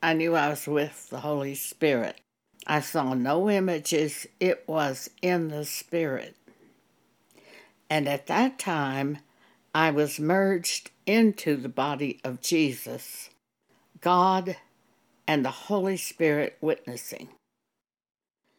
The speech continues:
The exact same thing happened to me a second time a few nights later. I was on fire for the Word of God. I wanted to go to church.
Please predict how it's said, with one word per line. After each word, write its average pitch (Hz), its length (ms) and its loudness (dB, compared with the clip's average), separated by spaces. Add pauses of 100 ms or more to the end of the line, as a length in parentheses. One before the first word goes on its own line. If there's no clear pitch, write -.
(200)
The 180 120 10
exact 220 640 0
same 202 520 -2
thing 147 840 -2
happened 156 640 -6
to 151 100 -8
me 143 460 -2 (260)
a 143 80 -2
second - 560 -4
time 123 540 -8 (480)
a 151 60 -2
few 185 200 0
nights 165 440 0
later. 156 420 -2 (1500)
I 226 160 6
was 190 280 4 (200)
on 214 300 2
fire 180 680 -6
for - 220 -10
the 143 100 -6
Word 143 280 -8
of 135 140 -14
God. 123 440 -10 (960)
I 190 120 2
wanted 208 400 2
to 180 60 -2
go 147 180 -2
to 139 120 -6
church. - 400 -4